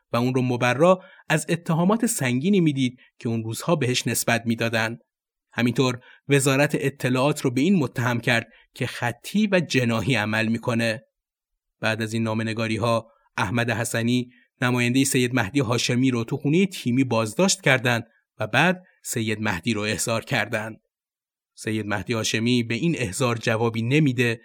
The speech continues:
که ری شهری تو خاطراتش به این شکل ماجرا رو ثبت کرده.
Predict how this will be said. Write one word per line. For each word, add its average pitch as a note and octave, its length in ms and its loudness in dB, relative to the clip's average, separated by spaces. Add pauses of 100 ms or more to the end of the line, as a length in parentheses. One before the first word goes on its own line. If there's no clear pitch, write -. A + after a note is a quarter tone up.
(200)
که - 80 -4
ری A2 160 -4
شهری G#2+ 500 -4
تو - 80 -12
خاطراتش E3+ 720 -2 (280)
به D#3 80 0
این C#3 240 0
شکل - 440 -4
ماجرا A#2+ 500 2
رو D#3+ 120 0
ثبت G#2 400 -2
کرده. A2 520 -4